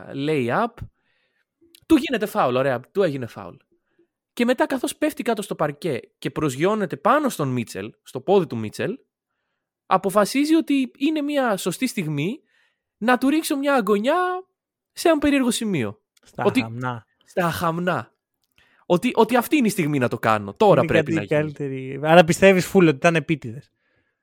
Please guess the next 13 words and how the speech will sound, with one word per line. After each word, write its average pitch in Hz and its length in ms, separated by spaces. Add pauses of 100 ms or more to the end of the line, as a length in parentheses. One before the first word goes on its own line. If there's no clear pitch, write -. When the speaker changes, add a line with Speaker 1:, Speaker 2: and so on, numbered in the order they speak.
(600)
Speaker 1:
Ε, 151 180
ρε, 139 120
τώρα 160 280
κατά 127 280
λάθος. 120 680 (1300)
Το, 147 260 (160)
υπάρχει 147 400
αυτό 151 140
το 139 60
σενάριο. 127 560
Speaker 2:
Εγώ 233 160
σε 277 120
ρωτάω. 131 540